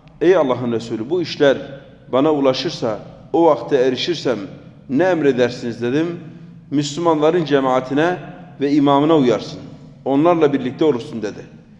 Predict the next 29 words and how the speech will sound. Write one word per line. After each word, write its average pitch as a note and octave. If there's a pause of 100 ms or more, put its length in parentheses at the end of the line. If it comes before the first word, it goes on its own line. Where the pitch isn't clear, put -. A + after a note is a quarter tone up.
(360)
"Eğer F#3+
Müslümanların D3
cemaati C#3
de, G#2+ (500)
imamı C3+
da D3+
yoksa," C#3+ (180)
dedim, C#3 (500)
"sen F3+
bu F#3
hal D#3
üzerineyken C3+ (560)
ölüm D#3
sana D3+
gelene C#3
kadar C#3+ (500)
yalnızlıktan D3+ (520)
ağaç D3+
kökünü C3+
kemirecek C3+
duruma C3
gelsen B2+
bile C#3 (440)
bu G3
fırkaların C3
tümünden C#3+ (520)
uzak C#3+
dur." A#2+
buyurdu. A#2+